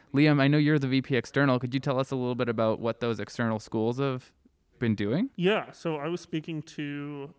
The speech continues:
Speaker 2: this first kinda came to my attention. Uh, as a student, I had kind of accepted that, "Oh, you know, this sucks, but it's kind of an invasion of my privacy. It made me feel a little uncomfortable, but,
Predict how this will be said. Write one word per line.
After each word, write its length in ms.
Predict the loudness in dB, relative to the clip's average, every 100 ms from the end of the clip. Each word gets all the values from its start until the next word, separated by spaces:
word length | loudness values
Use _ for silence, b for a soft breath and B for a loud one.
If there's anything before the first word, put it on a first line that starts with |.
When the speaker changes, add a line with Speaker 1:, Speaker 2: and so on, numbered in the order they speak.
| -12
Speaker 2:
this 160 | -10 -8
first 200 | -8 -8
kinda 140 | -10
came 200 | -8 -8
to 100 | -8 -12
my 260 | -10 -6
attention. 640 | -6 -8 -14 -12 -12 -10 -12
Uh, 220 | -12 -10
as 160 | -6 -6
a 40 |
student, 480 | -8 -8 -8 -8 -12 -16 _ _
I 240 | -12 -12 -10
had 160 | -14 -10
kind 200 | -10 -8
of 80 |
accepted 480 | -12 -8 -8 -8 -10
that, 180 | -8 -10 -12 _ _ _ _ _
"Oh, 220 | -4 -2 -2
you 100 | -4
know, 200 | -8 -10
this 180 | -14
sucks, 520 | -16 -10 -6 -6 -8 -16
but 360 | -10 -10 -10 -16 _ _ _ _ _ _ -12
it's 180 | -10 -8
kind 160 | -6 -6
of 80 |
an 60 | -6
invasion 340 | -8 -8 -10
of 60 | -14
my 100 | -16
privacy. 680 | -8 -6 -6 -8 -8 -6 -6
It 40 |
made 140 | -6 -10
me 60 |
feel 180 | -8 -8
a 20 |
little 160 | -6 -10
uncomfortable, 560 | -10 -10 -8 -6 -4
but, 180 | -4 -8